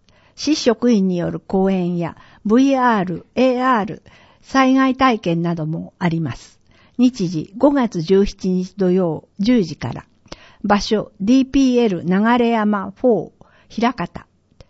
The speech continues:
対象、市内在住、在勤、在学の方。費用無料。申し込み不要。問い合わせ、事務局。電話、零三五二一四の二二零五。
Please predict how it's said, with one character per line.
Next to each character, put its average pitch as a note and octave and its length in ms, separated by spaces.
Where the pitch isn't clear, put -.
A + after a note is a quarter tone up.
対 A#3+ 200
象、 G#3+ 340
市 D4 180
内 A3+ 240
在 F3 260
住、 F3 320
在 A3 280
勤、 F#3+ 360
在 G3 260
学 F#3 260
の - 100
方。 D#3+ 320
費 C#4+ 160
用 F#3+ 260
無 E3 180
料。 E3 320
申 C4 160
し - 100
込 A#3 160
み G3 220
不 F#3+ 200
要。 E3+ 360
問 B3+ 140
い B3 80
合 A#3 80
わ A#3 100
せ、 - 380
事 G#3 140
務 A3+ 180
局。 A3 420
電 G#3 260
話、 G3 200
零 B3+ 240
三 G#3 440
五 A#3+ 220
二 B3 400
一 A3+ 300
四 F#3+ 320
の - 180
二 A#3+ 320
二 A3 320
零 E3 260
五。 D3+ 380